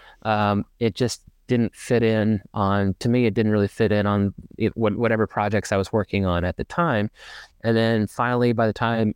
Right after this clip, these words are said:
I got to this album, I had refined it a bit more. And then I, I got the idea that, you know what, maybe, what if we tried to just, like, on every song that I've released, my acoustic guitar is on there. And this is the only song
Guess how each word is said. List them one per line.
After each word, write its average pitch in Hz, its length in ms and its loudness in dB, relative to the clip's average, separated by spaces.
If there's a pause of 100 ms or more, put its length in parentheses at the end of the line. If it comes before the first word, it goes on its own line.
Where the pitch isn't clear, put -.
I 107 300 0
got 107 220 0
to 95 80 -2
this 160 260 0
album, 101 400 0
I 107 80 -2
had 101 180 -2
refined 139 380 0
it 135 100 0
a 127 60 -2
bit 113 160 -2
more. 107 240 2
And 113 100 2
then 110 100 2
I, 107 160 0
I 113 100 -2
got 117 200 -4
the 123 80 0
idea 110 300 2
that, 107 180 0 (520)
you 123 120 0
know 127 100 2
what, 131 160 2
maybe, 127 260 -2
what 135 140 2
if 151 120 -2
we 135 60 0
tried 127 320 -2
to - 100 -2
just, 113 280 -2 (380)
like, 113 240 -2 (440)
on 123 160 0
every 151 280 0
song 143 520 0
that 117 120 4
I've 113 140 0
released, 101 500 0 (220)
my 113 160 0
acoustic 113 500 -2
guitar 110 500 0 (160)
is 90 140 -2
on 90 180 2
there. 160 280 0 (480)
And 110 140 0
this 135 140 -2
is 156 160 -2
the 123 100 -2
only 123 300 2
song 127 500 0